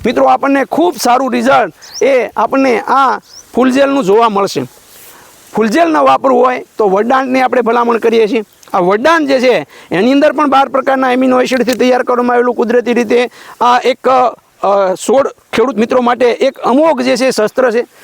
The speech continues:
એક પંપમાં પચીસ એમ એલ નાખીને છંટકાવ કરીએ અને એનું કામ જે છે એ ત્રણ ગણું, ત્રણ જે કામ છે, એક તો ફૂલની સંખ્યા વધારશે, સાથે સાથે ફૂલમાંથી ઝડપથી ફળમાં કન્વર્ટ કરશે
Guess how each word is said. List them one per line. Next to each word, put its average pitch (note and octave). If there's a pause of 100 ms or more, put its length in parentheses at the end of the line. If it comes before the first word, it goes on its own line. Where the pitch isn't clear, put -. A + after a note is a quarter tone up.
(260)
એક C#4+
પંપમાં C4+ (360)
પચીસ A3
એમ C4+
એલ C4
નાખીને B3+
છંટકાવ A#3+
કરીએ B3 (840)
અને B3
એનું C#4
કામ C#4
જે C4
છે A#3+
એ A#3
ત્રણ B3
ગણું, B3
ત્રણ C4
જે C4
કામ A#3+
છે, B3+
એક A3
તો A#3+
ફૂલની C4
સંખ્યા A3
વધારશે, B3+ (520)
સાથે A#3+
સાથે C4 (220)
ફૂલમાંથી C4
ઝડપથી B3
ફળમાં A3+
કન્વર્ટ C4
કરશે C4